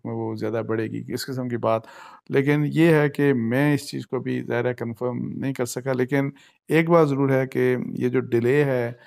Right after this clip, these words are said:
अ, ये डिले जब महफूज कर लिया फैसला और इन्वेस्टिगेशन already हो चुकी पहले, तो ये डिले इस तरह से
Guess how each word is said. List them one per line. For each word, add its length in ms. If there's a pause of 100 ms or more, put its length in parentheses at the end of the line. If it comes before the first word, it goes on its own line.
(300)
अ, 60 (180)
ये 600 (320)
डिले 420
जब 220
महफूज 420
कर 140
लिया 180
फैसला 460
और 180
इन्वेस्टिगेशन 520
already 360
हो 100
चुकी 240
पहले, 380 (420)
तो 80
ये 160
डिले 580
इस 340
तरह 180
से 500